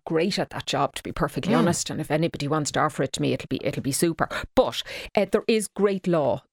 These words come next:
Speaker 1: behind you. And, and the basic law for that is the Sale of Goods and Supplies Ver-, Services Act nineteen eighty and all the E U stuff that followed that, which more or less gives you your rights when you buy goods or services in a shop or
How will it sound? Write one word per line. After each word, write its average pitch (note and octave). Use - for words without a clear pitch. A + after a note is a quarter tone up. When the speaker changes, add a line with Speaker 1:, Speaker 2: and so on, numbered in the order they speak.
Speaker 1:
behind D3+
you. B2+
And, F3
and F3
the E3+
basic A#3+
law D#3
for D#3
that C3+
is D#3+
the -
Sale F#3
of D#3+
Goods -
and C3
Supplies B3
Ver-, -
Services C#3+
Act B2
nineteen C#3
eighty B2+
and E3
all G3+
the -
E F3
U D3
stuff -
that D3+
followed C#3+
that, -
which -
more D3+
or C#3+
less C3+
gives D#3+
you C#3+
your C3+
rights C3+
when D3
you B2
buy C3
goods C#3+
or C3+
services C#3+
in -
a -
shop -
or F3+